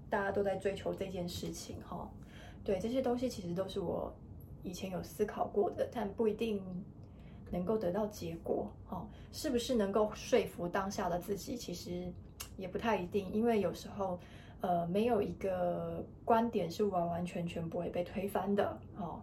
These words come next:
我觉得就是活到现在来讲，应该是这个样子的。好，那在书里面有讲到说呢，有两种人，因为与他人交流，我们就很难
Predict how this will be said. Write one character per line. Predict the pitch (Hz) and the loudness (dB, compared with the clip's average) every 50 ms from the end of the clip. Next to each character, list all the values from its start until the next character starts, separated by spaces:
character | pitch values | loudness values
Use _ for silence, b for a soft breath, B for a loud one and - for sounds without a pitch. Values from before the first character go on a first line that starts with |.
| - - | -10 -8
我 | - 180 | -8 -6
觉 | 175 190 190 | -4 -4 -4
得 | 190 185 | -4 -4
就 | 185 196 | -4 -4
是 | 196 - 208 | -2 -2 -6
活 | 180 - - 180 175 | -4 0 2 4 4
到 | 185 190 190 | 4 2 -2
现 | 190 202 185 180 | -2 -2 -2 0
在 | 175 175 170 | 0 -2 -2
来 | 165 160 175 | -2 -4 -6
讲， | 175 - - | -6 -6 -6
应 | 185 175 | -6 -4
该 | 170 170 170 | -2 -2 -4
是 | - - | -4 -6
这 | - - 175 | -8 -6 -6
个 | - | -6
样 | - - - - 233 220 | -6 -6 -6 -8 -10 -12
子 | - - - - | -12 -12 -12 -8
的。 | - 285 277 - - - - - - - - - - - - - - - - - - - - | -8 -8 -8 -8 -12 -16 -16 -16 -16 -16 -16 -16 -16 -16 -16 -16 -16 -16 -14 -14 -14 -14 -12
好， | - - - - - - B B B B B B B B B B - | -12 -10 -10 -10 -10 -12 B B B B B B B B B B 2
那 | 330 | 2
在 | 330 330 320 | 6 6 4
书 | 320 - 285 277 | 6 6 6 6
里 | 269 226 | 6 6
面 | 190 202 226 | 6 4 2
有 | 214 | 2
讲 | 180 180 170 | 2 0 0
到 | 175 196 196 196 | 0 0 0 0
说 | 190 - 202 196 190 185 | 0 0 -2 -2 -2 -2
呢， | 190 196 185 185 185 185 185 180 | -2 -2 -2 -2 -2 -2 -2 -2
有 | 175 180 185 180 175 - - - - - - - - - - - - - - - - - - - - - - | 0 0 0 0 -2 -6 -8 -12 -12 -12 -14 -14 -14 -14 -14 -14 -14 -14 -14 -14 -14 -14 -14 -14 -14 -10 0
两 | 196 202 185 185 190 214 254 | 2 2 2 2 0 -2 -2
种 | - - 208 - 175 180 220 233 | 2 2 2 2 2 -2 -4 -6
人， | - - - - 208 214 - - - - | -6 -6 -6 -6 -8 -8 -10 -12 -8 -2
因 | 240 247 | 0 2
为 | 240 240 226 214 | 2 4 4 2
与 | 196 190 170 | 2 0 -4
他 | 170 - - 269 294 | -4 -2 0 2 2
人 | 262 226 220 | 4 4 4
交 | 214 233 220 220 | 4 4 6 6
流， | 220 190 180 | 6 6 6
我 | 180 180 180 175 | 4 4 4 2
们 | 175 175 175 | 0 -2 -2
就 | 185 196 202 196 190 185 185 | 2 2 4 4 4 2 -2
很 | 185 - - - 170 165 | -6 -8 -6 -4 -4 -2
难 | 170 175 175 175 170 | -2 -2 -2 -2 -2